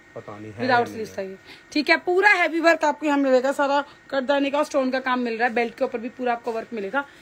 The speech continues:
Speaker 2: ठीक है, ये आएगी इसकी belt, belt के ऊपर भी पूरा work मिलेगा, Sleeves के ऊपर भी पूरा heavy work है। मैंने वियर करा L size, मुझे L size ठीक आया है। स्लीव से बस थोड़ा सा tight है, वो margin होगा, खुल जाएगा। ठीक है, पूरा heavy जाएगा। It's a heavy, heavy, heavy, heavy gown, पूरी heavy
Speaker 1: सीओडी
Speaker 2: cream
Speaker 1: कम से
Speaker 2: के
Speaker 1: कम
Speaker 2: साथ है।
Speaker 1: तीन सौ रुपए।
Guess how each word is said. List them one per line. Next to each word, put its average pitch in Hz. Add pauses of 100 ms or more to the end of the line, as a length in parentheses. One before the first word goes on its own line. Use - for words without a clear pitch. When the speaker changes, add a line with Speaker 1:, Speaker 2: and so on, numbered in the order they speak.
(160)
Speaker 2:
ठीक 247
है, 285
ये 277
आएगी 247
इसकी 262
belt, 240
belt 240
के 262
ऊपर 233
भी 233 (100)
पूरा 240
work 226
मिलेगा, 226 (300)
Sleeves 359
के 359
ऊपर 339
भी 339
पूरा 311
heavy 277
work 269
है। 285
मैंने 277
वियर 269
करा 269
L 240
size, 262
मुझे 269
L 240
size 247
ठीक 233
आया 247
है। 294 (380)
स्लीव 339
से 370
बस 320
थोड़ा 294
सा 294
tight 233
है, 285
वो 302
margin 233
होगा, 254
खुल 220
जाएगा। 190 (840)
ठीक 330
है, 359 (100)
पूरा 415
heavy 349
जाएगा। 330
It's 359
a 381
heavy, 302
heavy, 311
heavy, 311
heavy 320
gown, 285
पूरी 330
heavy 311
Speaker 1:
सीओडी 180
Speaker 2:
cream -
Speaker 1:
कम -
से -
Speaker 2:
के -
Speaker 1:
कम 320
Speaker 2:
साथ 262
है। 311
Speaker 1:
तीन 320
सौ 151
रुपए। 113